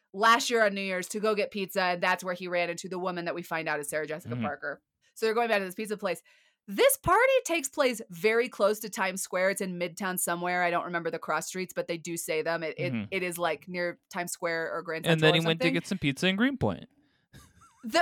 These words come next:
Speaker 1: the pizza place is in fucking Little
Speaker 2: <laughs>
Speaker 1: Italy.
Speaker 2: Oh, is it? I thought it was Greenpoint.
Speaker 1: I th-,
Speaker 2: I thought it was
Speaker 1: it
Speaker 2: even more ridiculous, but yeah.
Speaker 1: It might, I mean, it's the, I think those banner, like, the
Speaker 2: Yeah,
Speaker 1: light
Speaker 2: the banner
Speaker 1: things were
Speaker 2: lights, yeah.
Speaker 1: from, from
Speaker 2: Okay.
Speaker 1: San Gennaro
Speaker 2: Okay.
Speaker 1: Festival.
Speaker 2: Okay.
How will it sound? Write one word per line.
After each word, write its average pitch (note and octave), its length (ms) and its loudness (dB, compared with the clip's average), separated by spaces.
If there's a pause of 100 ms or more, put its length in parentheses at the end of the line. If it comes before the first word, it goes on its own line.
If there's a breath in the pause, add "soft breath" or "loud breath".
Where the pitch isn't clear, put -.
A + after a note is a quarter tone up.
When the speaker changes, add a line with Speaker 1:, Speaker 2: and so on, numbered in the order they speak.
(120)
Speaker 1:
the C#4 240 4
pizza D5 300 10
place C5+ 180 10
is C5 100 6
in C#5 100 8
fucking - 420 8 (180)
Little G#4+ 240 8 (160)
Speaker 2:
<laughs> - 60 -
Speaker 1:
Italy. F4 340 8
Speaker 2:
Oh, F3+ 120 12
is F3 180 12
it? A#3+ 180 12
I D3 100 12
thought D#3 160 12
it C3 40 12
was A#2 100 8
Greenpoint. A2+ 400 4
Speaker 1:
I G#2+ 60 12
th-, - 120 6
Speaker 2:
I A#2+ 180 8
thought B2+ 200 8
it A#2+ 40 8
was A2+ 100 4
Speaker 1:
it B2+ 60 6
Speaker 2:
even B2+ 180 6
more A#2 160 8
ridiculous, G2+ 600 0
but A2+ 140 2
yeah. A#2 260 4
Speaker 1:
It D#4+ 160 4
might, E4 340 6 (300)
I D4 140 8
mean, E4 180 4
it's D#4+ 220 0
the, D4 460 8
I C4 100 6
think E4+ 260 -2
those D#4 260 0 (200)
banner, B3 680 0
like, A3 200 0
the G3 220 6
Speaker 2:
Yeah, E3 200 12
Speaker 1:
light F#2+ 100 2
Speaker 2:
the B2+ 60 4
banner C3+ 260 10
Speaker 1:
things F#2 100 4
were D#2+ 60 4
Speaker 2:
lights, - 120 4
yeah. F3 60 6
Speaker 1:
from, G#3+ 300 0 (160)
from A#3+ 160 4
Speaker 2:
Okay. A3+ 160 8
Speaker 1:
San A3+ 280 4
Gennaro G#3+ 500 2
Speaker 2:
Okay. - 160 2
Speaker 1:
Festival. F#4 440 0
Speaker 2:
Okay. F3+ 220 6